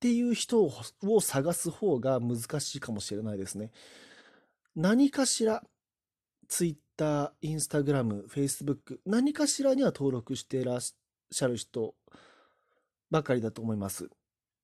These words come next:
何にもしてませんって人ってほとんどいないと思うんですよ。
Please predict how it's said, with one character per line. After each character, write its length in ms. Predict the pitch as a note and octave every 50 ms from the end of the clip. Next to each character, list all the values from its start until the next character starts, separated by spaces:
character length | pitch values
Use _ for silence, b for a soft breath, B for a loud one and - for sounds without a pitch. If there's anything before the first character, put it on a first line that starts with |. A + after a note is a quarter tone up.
| _ _
何 500 | - D3 F3 G#3 A#3+ C4 C#4 C#4+ C#4+ C#4
に 100 | C#4 C#4
も 120 | B3+ B3+
し 100 | A3+ -
て 120 | - - A3
ま 120 | G#3 G#3
せ 140 | G3 A3+ G3+
ん 60 | D#3
っ 40 | A#2+ - _ _ _ _ _
て 120 | - B2
人 220 | A2+ - - - A#2+
っ 40 | A2+
て 200 | - _ - A2+
ほ 160 | - D#3 C#3+
と 100 | - C4
ん 100 | A#3 D#3
ど 80 | A#2+
い 60 | A2+ A2+
な 100 | A2+ A#2
い 60 | A#2
と 60 | -
思 120 | A#2 A#2
う 20 | A#2
ん 20 |
で 80 | G#2 F#2+
す 100 | - -
よ。 120 | F2+ F2+